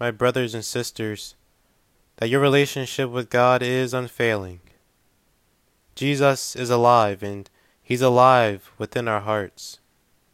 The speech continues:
Therefore, love the Lord your God with all your soul and with all your strength, and do not doubt the love of God or your love for him.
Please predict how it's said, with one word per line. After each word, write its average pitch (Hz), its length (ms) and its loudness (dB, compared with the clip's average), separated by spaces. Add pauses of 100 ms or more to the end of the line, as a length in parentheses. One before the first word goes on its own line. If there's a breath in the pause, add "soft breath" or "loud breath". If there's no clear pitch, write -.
(840)
Therefore, 135 440 -2
love 131 280 2
the 135 120 -2
Lord 131 260 -2
your 120 180 -4
God 101 380 -4 (560)
with 113 180 -6
all 120 140 0
your 123 140 -4
soul 123 360 -4
and 101 80 -8
with 98 160 -14
all 120 120 -2
your 123 100 -6
strength, 110 680 -12 (760)
and 120 100 -6
do 127 80 -4
not 143 240 -2
doubt 127 420 0
the 110 120 -2
love 120 400 0
of 104 180 -10
God 107 480 -4 (200)
or 120 280 -2
your 104 240 -4
love 107 400 -2
for - 220 -12
him. 95 320 -12